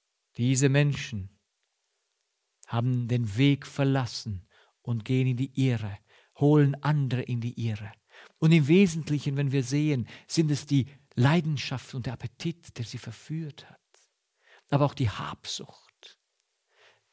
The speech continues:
die Gier, nach Dingen zu besitzen. Beherrschen wollen anderer. Und jetzt hat Gott es gelassen. Ihre Verdammnis wartet.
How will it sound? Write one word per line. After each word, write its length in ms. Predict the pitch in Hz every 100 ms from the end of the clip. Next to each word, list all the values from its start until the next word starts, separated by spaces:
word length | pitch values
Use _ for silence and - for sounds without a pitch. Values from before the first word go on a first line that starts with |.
| _ _
die 120 | 127 104
Gier, 520 | 151 175 170 160 156 - _ _ _ _ _ _ _ _ _ _ _ _ _ _ _ _ -
nach 240 | 127 -
Dingen 380 | - 165 156 135
zu 160 | -
besitzen. 560 | 139 156 175 - - - _ _ _ _ _ _ _ _ _ _ _ _ _ _ _ _ _ _ _ _ _ _
Beherrschen 640 | 131 - 185 160 - 165
wollen 360 | 147 160 160 160
anderer. 500 | 160 160 156 170 208 _ _ _ _ _ _ _ _ _ _ _ _ _ _ _
Und 140 | 113
jetzt 200 | 131 -
hat 140 | 147 -
Gott 220 | 165 165
es 200 | 147 -
gelassen. 680 | 147 147 165 - 135 110 - _ _ _ _ _ _
Ihre 220 | - 135 131
Verdammnis 800 | 143 127 139 165 156 120 -
wartet. 680 | 123 160 - - - - -